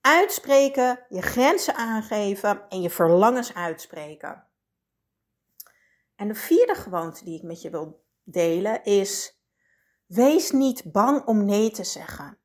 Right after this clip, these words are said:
Een nieuwe gewoonte voor jou gaat zijn, wat er ook op je pad komt, welke vriendin wat werk ook zegt, is: "Oké, ik kom even bij je terug."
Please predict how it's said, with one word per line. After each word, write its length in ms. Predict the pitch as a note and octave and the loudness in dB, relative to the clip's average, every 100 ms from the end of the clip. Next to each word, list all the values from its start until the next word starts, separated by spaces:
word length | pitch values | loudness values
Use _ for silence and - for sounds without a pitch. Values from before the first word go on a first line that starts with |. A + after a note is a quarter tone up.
| _ - | _ -10
Een 260 | F3+ F3+ | -4 2
nieuwe 340 | G#3+ D4+ A4 F#4+ | 4 4 4 -2
gewoonte 680 | - G#3 G3+ A#3+ F4 F4 | -4 2 4 4 0 -4
voor 240 | - G3 F#3 | -4 -4 -2
jou 520 | E3+ F#3 A#3 A4+ A4 - _ _ | 2 4 4 2 0 -2 _ _
gaat 360 | - F#3+ F#3 | -4 -2 -2
zijn, 580 | - G#3+ G3 A#3+ A#4 B4 - _ _ _ _ _ | -2 2 4 4 2 -2 -6 _ _ _ _ _
wat 420 | E3 D#3 D4+ B4 | -8 2 2 2
er 100 | B4+ | 0
ook 200 | D#4 C4+ | 0 0
op 140 | C#4 - | -2 -2
je 140 | - | -2
pad 260 | B3 - - | 0 -2 -2
komt, 480 | F#4 G#4+ B4+ - - | -2 -2 -4 -10 -8
welke 400 | F3 B3 G4 F#4 | 4 4 6 0
vriendin 600 | - A3+ F#3 B3+ G4 D4 | 0 0 4 4 4 2
wat 200 | G#3 G#3 | 0 0
werk 500 | F3 A#3+ E4 - A#3 | 2 6 4 4 2
ook 240 | G#3+ G#3 | 2 0
zegt, 720 | - A3+ C4 A4+ - - - _ _ | 0 0 0 -2 -10 -18 -20 _ _
is: 640 | A#3 A#3 A3+ - - _ _ _ _ _ _ _ _ - | 4 6 4 0 -12 _ _ _ _ _ _ _ _ -8
"Oké, 520 | E4 E4 E4+ D#4+ D#4+ _ _ _ _ _ _ _ | -4 2 2 2 -4 _ _ _ _ _ _ _
ik 140 | B3 A#3+ | -8 -6
kom 200 | C4 A#3 | -4 -2
even 340 | A3+ A3 G#3+ | -2 -2 -4
bij 200 | F#3+ F#3+ | -8 -8
je 80 | F#3 | -8
terug." 520 | - G3 E3+ - _ | -8 -10 -10 -14 _